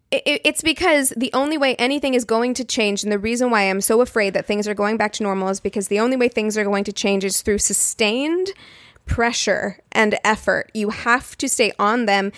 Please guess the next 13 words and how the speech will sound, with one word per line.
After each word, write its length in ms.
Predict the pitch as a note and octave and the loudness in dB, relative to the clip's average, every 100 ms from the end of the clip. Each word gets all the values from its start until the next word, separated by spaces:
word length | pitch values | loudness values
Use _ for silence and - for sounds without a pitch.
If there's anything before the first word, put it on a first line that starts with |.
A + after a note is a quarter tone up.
| - | -8
because 280 | B3 A#3 F#3+ | 0 2 2
the 180 | F#3 A#3+ | 0 0
moment 640 | B3 C4 D#4+ C4+ F#3+ E3 - | 4 4 4 4 0 -2 -2
that 160 | G3+ G#3 | -2 0
they 180 | A3 | 0
think 380 | C4 B3 F#3+ F#3 | 0 -2 -2 -2
that 140 | F#3+ G3 | -2 -2
you 400 | G#3 A#3 C4+ D4 | -2 -2 -2 0
are 120 | G3+ | 0
not 200 | G3 A3 | 0 0
paying 240 | - C4+ C#4+ | 2 2 0
attention 460 | C#4 F#4+ G4 D#4 | 0 -2 0 0
anymore, 540 | A3+ G#3 G3+ G3 G3+ | 0 0 0 2 2